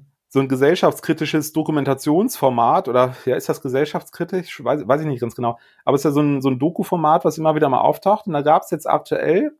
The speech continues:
ähm, einen Bericht, der heißt Helfen im Krisengebiet.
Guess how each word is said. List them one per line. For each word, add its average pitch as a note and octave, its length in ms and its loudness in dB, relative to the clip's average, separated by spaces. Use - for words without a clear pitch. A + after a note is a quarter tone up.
ähm, D#3+ 600 -4
einen D3 640 0
Bericht, C#3+ 320 2
der D3+ 80 0
heißt D#3 240 -2
Helfen G#3+ 340 0
im F3+ 140 -4
Krisengebiet. E3+ 720 -4